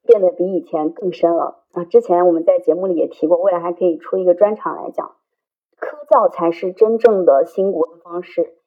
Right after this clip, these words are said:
尽管以前常常听到这句话，但今年的感悟是最深的。而张校长他所从事的事情其实本来就是教育的事情，那这篇，呃，内容呢是由《中国教育报》发表，发表完成之后呢，《人民日报》等等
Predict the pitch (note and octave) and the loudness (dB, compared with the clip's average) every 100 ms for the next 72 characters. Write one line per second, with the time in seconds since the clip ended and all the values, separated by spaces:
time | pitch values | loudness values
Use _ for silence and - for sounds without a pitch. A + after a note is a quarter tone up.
0 | _ _ F3 A3+ A3+ F3 - D3+ D#3+ E3+ | _ _ 4 4 4 0 -4 -6 -6 -4
1 | E3+ F3+ F3+ G3+ G3 F3 E3+ E3 E3 E3+ | -2 -2 -2 0 2 2 0 -2 -8 -10
2 | - F#3+ F#3+ G#3+ F3 F4+ E3+ _ E3+ F3+ | -6 -6 -2 0 0 -4 -20 _ -18 -2
3 | F3+ E3 F3+ F3+ - _ _ _ _ _ | 0 0 -4 -6 -8 _ _ _ _ _
4 | _ _ _ _ _ _ F#3+ G3 G#3 A#3+ | _ _ _ _ _ _ 2 2 2 4
5 | A#3+ G3+ E3+ G3+ G3+ - - E4+ D4 G3 | 4 4 0 -2 -2 -4 2 2 2 -4
6 | G3 G#3 - D#3 - F3+ F#3+ D#3+ _ F3+ | -4 -4 -2 -2 -4 -10 -12 _ _ -10
7 | F3+ E3+ A3 G#3 F3 - - - - - | -6 -2 2 2 0 -8 -20 -12 -12 -12
8 | - - G3 G3 A3 G#3 G#3 G3+ G#3 A3 | -16 -2 -2 2 0 0 0 0 0 -8
9 | _ _ _ _ F#3 F3 D#3+ A#3 G3+ E3+ | _ _ _ _ -2 2 4 4 6 4
10 | E3 F3 F3+ G3+ F3+ - - A3 A3+ - | 2 -2 0 2 2 0 0 2 2 -2
11 | - - G3+ F3+ F3 G3 F3+ F3 - G#3+ | -6 0 0 0 -6 -2 0 0 2 2
12 | A3+ - - _ _ _ _ _ A3+ A3 | 2 -2 -6 _ _ _ _ _ 0 4
13 | F3 E3+ E3+ E3+ G3 G#3 F#3 F3+ E3+ E3+ | 4 2 -2 -4 -2 0 4 4 4 4
14 | F3 F#3+ F3 F3+ F#3 F3+ E3 - D#3 G3 | 2 4 2 2 2 2 2 0 -2 -4
15 | - | -8